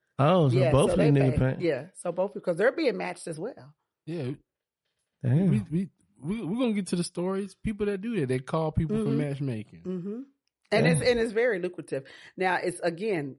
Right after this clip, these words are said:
Speaker 2: in, in other cultures,
Speaker 3: Come handle my
Speaker 2: white cul-
Speaker 3: lightweight.
Speaker 2: <laughs> in other cultures, you know why? Because
Speaker 1: How
Speaker 2: it,
Speaker 1: many,
Speaker 2: it, it
Speaker 1: how many
Speaker 2: stops you
Speaker 1: matches?
Speaker 2: from wasting
Speaker 1: So
Speaker 2: time.
Speaker 1: five hundred,
Speaker 3: Nah,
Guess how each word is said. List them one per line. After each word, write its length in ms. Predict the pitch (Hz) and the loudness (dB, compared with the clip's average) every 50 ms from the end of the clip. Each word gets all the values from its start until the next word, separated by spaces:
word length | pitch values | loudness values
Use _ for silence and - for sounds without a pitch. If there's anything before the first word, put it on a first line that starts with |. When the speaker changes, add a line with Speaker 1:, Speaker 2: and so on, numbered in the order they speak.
| _ _ | _ _
Speaker 2:
in, 280 | - 170 170 165 156 151 - | -4 -2 -2 -2 -4 -4 -4
in 180 | 165 165 156 - | -4 -4 -2 0
other 240 | 170 185 190 196 | -2 0 0 -2
cultures, 560 | 180 - 214 196 220 240 - - 262 269 269 269 | -2 -2 0 0 0 -2 -4 -6 -6 -4 -2 2
Speaker 3:
Come 120 | 156 160 | 2 4
handle 260 | 170 170 160 151 151 | 4 4 2 0 0
my 120 | 151 143 143 | -2 0 0
Speaker 2:
white 260 | 165 190 - 135 123 | 0 0 0 0 -2
cul- 100 | 120 226 | -4 -6
Speaker 3:
lightweight. 320 | - 196 170 - 226 - - | -6 -6 -4 -4 -4 -4 -4
Speaker 2:
<laughs> 40 | - - - - _ - - _ | -8 -16 -20 -20 _ -20 -14 _
in 260 | - 220 208 196 190 - | -4 -4 -2 -2 0 2
other 260 | 202 214 220 214 208 | 2 2 2 0 -2
cultures, 560 | - - 233 247 269 294 - 311 311 330 330 339 - - - - - - - - | -2 0 0 0 0 0 -2 -4 -4 -4 -6 -8 -12 -18 -20 -18 -16 -16 -10 -2
you 100 | - 277 285 | 0 2 4
know 140 | 311 302 | 4 4
why? 240 | 285 294 294 330 370 | 4 4 4 4 4
Because 280 | 302 302 302 294 277 - - - | 2 2 2 2 0 0 2 4
Speaker 1:
How 100 | 196 233 | 6 6
Speaker 2:
it, 40 | 269 | 6
Speaker 1:
many, 240 | 269 254 240 226 208 | 6 6 6 6 4
Speaker 2:
it, 100 | 190 - - | 4 4 2
it 60 | 185 | 4
Speaker 1:
how 120 | 196 226 | 4 6
many 160 | 254 247 226 | 6 6 6
Speaker 2:
stops 40 | 208 | 6
you 60 | 196 | 6
Speaker 1:
matches? 220 | 190 190 196 190 - | 8 6 6 6 4
Speaker 2:
from 120 | 190 175 165 | 4 4 4
wasting 400 | 277 277 269 - 269 233 233 - - - | 4 2 2 0 -4 -4 -4 -6 -6 0
Speaker 1:
So 140 | - 196 170 | 2 4 6
Speaker 2:
time. 100 | 226 - | 8 8
Speaker 1:
five 240 | 180 185 196 202 180 | 8 8 8 8 6
hundred, 160 | 190 202 - | 6 6 6
Speaker 3:
Nah, 60 | - | 8